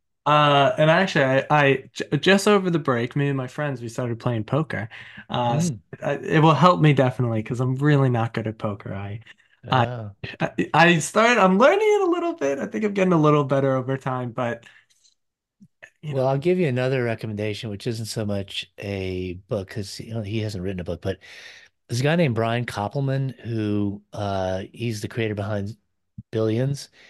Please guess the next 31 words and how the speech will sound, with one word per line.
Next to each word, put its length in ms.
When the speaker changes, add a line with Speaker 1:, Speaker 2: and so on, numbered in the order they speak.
Speaker 1:
Hmm. 460
Speaker 2:
And 180
he 200
also 600
wrote, 420
uh, 440
and, 320
and 320
developed 540
a 20
movie 280
called 340
Rounders 640
with 180
Matt 260
Damon 580
and 260
Edward 320
Norton 640
and 400
John 260
Turturro, 480
I 20
believe, 260
was 120
in 100
it. 180
Anyway, 260
the, 200
that 300
movie, 600